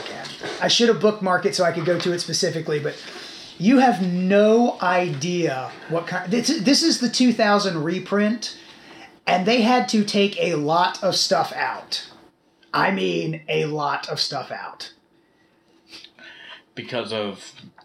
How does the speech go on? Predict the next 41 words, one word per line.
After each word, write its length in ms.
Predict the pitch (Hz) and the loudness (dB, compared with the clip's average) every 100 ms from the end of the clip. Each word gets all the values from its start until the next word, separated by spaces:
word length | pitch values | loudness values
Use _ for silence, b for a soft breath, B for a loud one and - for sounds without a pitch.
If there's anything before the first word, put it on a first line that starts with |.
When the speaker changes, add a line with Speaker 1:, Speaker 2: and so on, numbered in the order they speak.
| _ _ | _ _
Speaker 2:
it 180 | 135 113 | -10 -8
is 160 | 107 104 | -8 -8
not 360 | 107 107 - - _ _ _ _ _ _ _ _ _ _ _ _ _ | -8 -8 -8 -16 _ _ _ _ _ _ _ _ _ _ _ _ _
proper 480 | - 104 101 107 104 | -14 -8 -6 -6 -8
for 200 | - 107 | -10 -12
this, 360 | 101 104 - - | -10 -10 -12 -10
in 120 | 107 | -10
this 180 | 101 101 | -10 -10
time 260 | - 101 101 | -8 -10 -8
period 340 | 107 101 101 | -8 -6 -8
to 180 | 101 104 | -10 -12
talk 400 | 101 113 101 87 _ _ | -8 -4 -4 -6 _ _
to 60 | - | -4
Speaker 1:
What? 100 | 285 | -2
Speaker 2:
people 200 | 113 117 | -2 -2
like 160 | 107 101 | -2 -2
they 120 | 104 | -4
do. 260 | 107 107 113 | -4 -6 -2
Speaker 1:
Well, 160 | 214 294 | 2 2
let 100 | 311 | 2
me 120 | 339 | 0
just 240 | 339 349 - | 0 -2 2
tell 180 | 294 | 2
you 200 | 285 262 | 4 4
what 280 | 233 208 220 | 2 2 0
they 140 | 220 202 | 2 2
left 360 | 180 190 - | 4 2 0
in, 460 | 175 202 - 123 131 - B B B B B B B B B | 0 0 0 -12 -18 -18 B B B B B B B B B
and 220 | 202 208 | 0 4
then 100 | 214 | 4
I 80 | 220 | 2
can 140 | 214 202 | 0 0
give 160 | 208 | 2
you 100 | 202 | 2
an 80 | 190 | 2
Speaker 2:
Hold 200 | 185 143 | 2 2
Speaker 1:
idea 140 | 135 | 2
Speaker 2:
on, 100 | 110 104 | 0 -2
Speaker 1:
of 80 | - | -8
Speaker 2:
hold 320 | 113 120 110 | -4 -2 -2
on. 280 | 104 98 | -4 -6